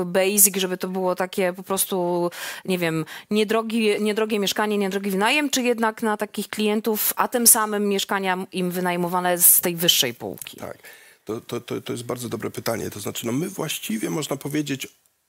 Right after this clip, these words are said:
Speaker 2: obsługujemy najem wszystkich segmentów rynku najmu,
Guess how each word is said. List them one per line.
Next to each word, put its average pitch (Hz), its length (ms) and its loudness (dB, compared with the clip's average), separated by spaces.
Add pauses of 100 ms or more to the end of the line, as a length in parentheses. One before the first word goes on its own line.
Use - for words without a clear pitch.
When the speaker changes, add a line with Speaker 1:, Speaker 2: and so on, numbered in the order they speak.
(220)
Speaker 2:
obsługujemy 135 840 0
najem 117 600 0 (480)
wszystkich - 680 0
segmentów 110 760 -2
rynku 113 360 -2
najmu, 104 560 -2